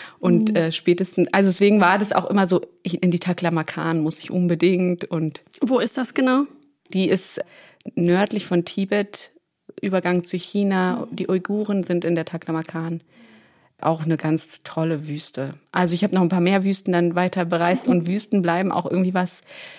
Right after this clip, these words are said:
Speaker 1: ja, keine Ahnung. <laughs> Irgendwie spannende Plätze auf jeden Fall, weil sie eben so belebt sind, obwohl sie gar nicht danach aussehen.
Speaker 2: Mhm.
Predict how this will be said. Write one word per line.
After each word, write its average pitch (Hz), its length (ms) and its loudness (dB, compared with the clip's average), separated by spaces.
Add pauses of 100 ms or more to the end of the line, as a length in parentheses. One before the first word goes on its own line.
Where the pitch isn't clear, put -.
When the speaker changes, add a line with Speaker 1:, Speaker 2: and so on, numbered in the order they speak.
(180)
Speaker 1:
ja, 151 220 -4 (560)
keine 160 320 0
Ahnung. 151 420 -2 (300)
<laughs> - 1300 -8
Irgendwie 165 480 0 (680)
spannende 165 480 2
Plätze 170 460 -6
auf 175 120 -8
jeden 160 220 -4
Fall, 156 300 -8 (960)
weil 190 140 -2
sie 175 140 -2
eben 175 200 2
so 165 120 2
belebt 170 380 -2
sind, 160 140 0
obwohl 151 280 -2
sie 143 80 0
gar 135 180 -4
nicht 147 220 -2
danach 143 300 -4
aussehen. 151 480 -6 (160)
Speaker 2:
Mhm. 233 320 -2